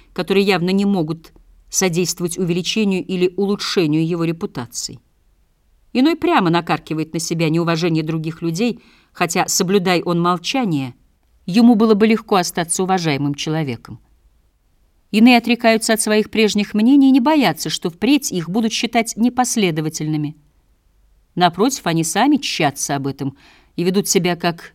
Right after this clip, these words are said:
дерзкие наездники, которым больше всего нравится, когда их конь становится диким, покрывается пеною и перестаёт им повиноваться. Так человек подымается опасными путями на высочайшие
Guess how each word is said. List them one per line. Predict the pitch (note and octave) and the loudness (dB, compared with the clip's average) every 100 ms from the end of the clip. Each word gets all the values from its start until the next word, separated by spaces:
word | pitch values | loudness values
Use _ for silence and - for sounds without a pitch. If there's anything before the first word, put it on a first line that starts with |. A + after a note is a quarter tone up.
| _ | _
дерзкие | D#3+ G3 - - G3 | 0 2 2 -2 -2
наездники, | G3 A3+ E3+ A#2+ C3 B2 C#3+ | 0 0 0 -2 -6 -6 -6
которым | D#3 D3 D3+ C#3+ - _ | -6 -2 -2 -4 -12 _
больше | D#3 B3+ C4 E3 | 0 2 2 -2
всего | - D#3 | -2 -2
нравится, | D3+ D3+ C3 - - | 0 0 -2 -6 -6
когда | E3+ D#3+ | -4 0
их | D#3+ - | -2 -2
конь | F3 D#3 | -2 -2
становится | - D#3 D3 C#3+ - | -2 -2 0 -2 -6
диким, | A#2+ D3 A3 - B2+ - _ _ | -6 -6 -6 -6 -8 -10 _ _
покрывается | - D#3+ E3 C#3+ B2+ - | -8 -4 -2 -2 -2 -6
пеною | - - G3+ G3 C3 A#2+ _ _ _ _ _ - | -6 0 2 2 0 -4 _ _ _ _ _ -10
и | C#3 | -6
перестаёт | E3 F#3 - A3+ F#3 C3+ | -2 -2 0 0 0 -2
им | B2+ B2 | -6 -6
повиноваться. | D3 D3 E3+ F3 G#2 - - - _ _ _ _ _ _ _ _ _ _ _ _ | -4 0 0 0 -4 -8 -8 -10 _ _ _ _ _ _ _ _ _ _ _ _
Так | D#3+ D#3+ | -6 -2
человек | F3 E3 E3 E3+ | -2 0 -2 -2
подымается | E3 E3 D#3 D3 - D#3 | 0 2 2 0 -2 -2
опасными | - D3+ - D3+ | 0 -2 0 -2
путями | D3+ D#3 - D#3 C#3+ | -2 -6 -4 -2 0
на | D3 | -2
высочайшие | C#3+ - D3 - E3+ - C#3 B2 | -4 -6 -6 -4 -4 -4 -6 -8